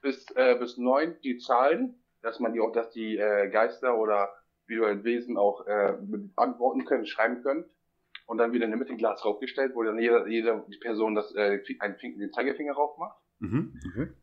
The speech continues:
Speaker 1: Damit, wie gesagt, die Kräfte, umso mehr Krä-, umso mehr Personen, umso mehr Kraft ist da. Und es gibt ja auch, äh, Mediums und, und ohne Medium. Das sind die Personen, die, äh, wo die sowas auch alleine machen können, was man aber nicht machen sollte.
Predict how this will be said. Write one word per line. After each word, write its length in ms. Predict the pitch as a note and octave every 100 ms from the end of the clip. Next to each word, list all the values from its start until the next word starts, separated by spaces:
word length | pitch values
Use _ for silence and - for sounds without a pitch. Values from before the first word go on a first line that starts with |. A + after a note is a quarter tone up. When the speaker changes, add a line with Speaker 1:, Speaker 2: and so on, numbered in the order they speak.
| -
Speaker 1:
Damit, 440 | A2 A2+ - - G#2
wie 140 | G#2+
gesagt, 320 | A2 A2 G#2
die 60 | G2+
Kräfte, 560 | - B2+ - A#2+ A#2 -
umso 260 | A2 G#2+
mehr 140 | G#2+ G#2
Krä-, 140 | -
umso 200 | G2+ G#2
mehr 100 | G#2
Personen, 340 | A2 G#2 A2 A2+
umso 160 | G2+
mehr 120 | G2 G2
Kraft 320 | - A#2+ C3+
ist 160 | C3
da. 140 | C#3 D3 A2+
Und 120 | G#2+
es 140 | G2+
gibt 140 | _ -
ja 80 | G#2
auch, 240 | G#2 F#2+
äh, 200 | F#2+ G2
Mediums 600 | G2 A2+ B2 B2+ B2 -
und, 160 | G#2 G2
und 200 | G2+ G2
ohne 200 | G2 A#2
Medium. 500 | A#2+ B2 B2 B2 - _ - - _ _ -
Das 120 | G#2+
sind 100 | A2
die 100 | A2
Personen, 380 | B2 A#2+ A#2 A#2+
die, 260 | A2 A2+ A2
äh, 400 | A2 G#2+ G#2+ G#2 - -
wo 180 | G2+
die 140 | G#2+ G#2
sowas 300 | G#2+ G2+ G2
auch 240 | F#2+ -
alleine 280 | G2+ G#2+ A#2+
machen 220 | A#2+ B2
können, 160 | B2 A#2
was 120 | A2+
man 100 | G#2
aber 120 | G2
nicht 120 | F#2+ -
machen 180 | F#2+ -
sollte. 520 | A2 A2+ D3+ D#3+